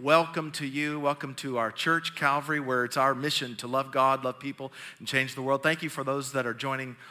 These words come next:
online through YouTube, Facebook, or our podcast. Thank you for joining us as well. It's a good day to be in the house of the Lord. And we are in the midst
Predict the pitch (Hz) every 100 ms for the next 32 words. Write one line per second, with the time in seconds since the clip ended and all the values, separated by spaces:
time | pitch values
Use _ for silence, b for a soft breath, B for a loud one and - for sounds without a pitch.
0 | B B 123 123 117 135 147 143 143 147
1 | B B - 113 127 147 - 151 139 -
2 | 135 139 - 135 135 - 135 - 113 107
3 | 104 - 131 123 123 127 117 113 - 131
4 | 120 117 113 113 117 113 113 110 - -
5 | B B B B 113 107 117 120 113 -
6 | 113 139 131 135 131 127 123 131 123 110
7 | 131 123 131 120 123 131 127 127 165 233
8 | 247 143 139 143 165 B B B 160 151
9 | 214 226 -